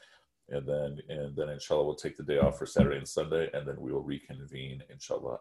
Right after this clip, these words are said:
on Monday. <laughs> Tomorrow and Saturday. Dominion is like, "I need more Quran.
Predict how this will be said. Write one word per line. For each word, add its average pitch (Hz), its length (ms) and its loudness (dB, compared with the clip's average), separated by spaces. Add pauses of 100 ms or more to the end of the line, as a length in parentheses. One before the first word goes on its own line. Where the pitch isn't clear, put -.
on 65 260 -6 (500)
Monday. 69 500 -2 (1000)
<laughs> - 1300 -20
Tomorrow 98 500 6 (220)
and - 80 -8
Saturday. - 840 0 (1300)
Dominion 82 220 -8
is 80 120 -8
like, - 140 -8
"I 76 40 -8
need 92 240 -2
more 107 320 4
Quran. 101 520 2